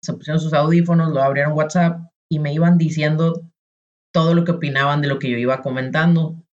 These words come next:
Unas amigas se tomaron el tiempo hasta de poner, número uno, ah, yo también uso esa palabra. Número dos, eh, "Guau, que dijiste esto". Número tres, "Jaja, yo, yo no pienso así, pero pienso esto". No sé, o sea,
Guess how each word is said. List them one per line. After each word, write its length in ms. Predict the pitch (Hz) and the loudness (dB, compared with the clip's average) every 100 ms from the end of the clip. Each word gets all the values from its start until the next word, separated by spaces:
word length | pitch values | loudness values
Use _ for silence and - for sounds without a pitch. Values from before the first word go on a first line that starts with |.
| _ _ _ _ | _ _ _ _
Unas 220 | 170 180 | 0 0
amigas 380 | 156 175 185 180 | 0 2 2 0
se 80 | 170 | -2
tomaron 320 | 135 143 170 | -2 2 0
el 100 | 135 | 0
tiempo 240 | 165 165 | 0 0
hasta 200 | 147 147 | 0 0
de 100 | 143 | -4
poner, 440 | - 127 127 110 _ - _ _ - | -4 -4 -2 -4 _ -20 _ _ -4
número 320 | 233 233 165 | 0 2 0
uno, 360 | 135 117 - _ | 0 -4 -8 _
ah, 180 | 175 180 | 2 2
yo 120 | 202 | 0
también 240 | 226 226 | 0 0
uso 160 | 220 208 | 0 -2
esa 100 | 196 | 0
palabra. 500 | 175 127 120 107 87 | 0 2 0 0 -2
Número 340 | 170 214 214 | 0 2 2
dos, 380 | 147 123 120 - _ _ _ _ | 0 0 -4 -14 _ _ _ _
eh, 280 | 156 147 147 | -4 -2 0
"Guau, 300 | 156 196 202 | 0 0 0
que 100 | 214 | 0
dijiste 420 | 175 175 165 143 | 2 2 0 -2
esto". 260 | 123 120 | -2 -6
Número 300 | 135 170 190 | 0 2 2
tres, 400 | 170 139 123 117 - | 0 -2 -2 -4 -4
"Jaja, 380 | 170 165 135 | -4 0 0
yo, 140 | 123 151 - _ | 0 -4 -10 _
yo 160 | 156 | 0
no 120 | 175 175 | 0 2
pienso 260 | 185 180 | 0 0
así, 240 | 180 202 214 - | 0 0 -2 -2
pero 200 | 165 147 | -4 0
pienso 280 | 160 160 | -2 0
esto". 300 | 135 127 - _ | 0 -2 -8 _
No 140 | 165 170 | 0 2
sé, 240 | 135 117 | 0 -4
o 80 | - | -4
sea, 320 | 139 135 135 | 0 0 -2